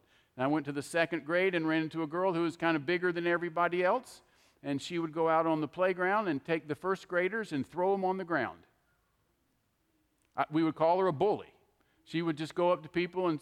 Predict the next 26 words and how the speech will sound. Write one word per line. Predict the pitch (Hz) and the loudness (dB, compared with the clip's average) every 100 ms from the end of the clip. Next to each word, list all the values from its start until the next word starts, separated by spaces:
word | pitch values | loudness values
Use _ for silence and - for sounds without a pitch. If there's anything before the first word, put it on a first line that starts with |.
| - _ | -8 _
just | 151 - | -10 -8
throw | 143 143 165 | 0 2 2
'em | 175 | 0
on | 214 | -2
the | 226 | -6
ground. | 240 311 226 123 | -4 -4 -4 -2
And | |
they | 170 | -2
would | 233 | -2
cry. | - 233 311 269 107 - _ | 0 2 4 4 0 -4 _
First | 185 - | -8 -6
graders | 185 185 165 | -4 -4 -6
just | 180 - | -12 -10
cry. | 240 254 127 _ _ _ | -8 -8 -8 _ _ _
And | 143 | 0
I | 160 | 2
was | 170 156 | 2 0
in | 165 | -4
the | 156 | -4
second | 180 165 175 | -2 -2 -4
grade, | 160 190 269 | -2 0 0
and | 190 123 - _ _ | -2 -6 -8 _ _
that | 147 147 | 0 2
was | 135 127 | -2 0
not | 170 - | 2 0
fair. | - 185 104 | -2 -4 -4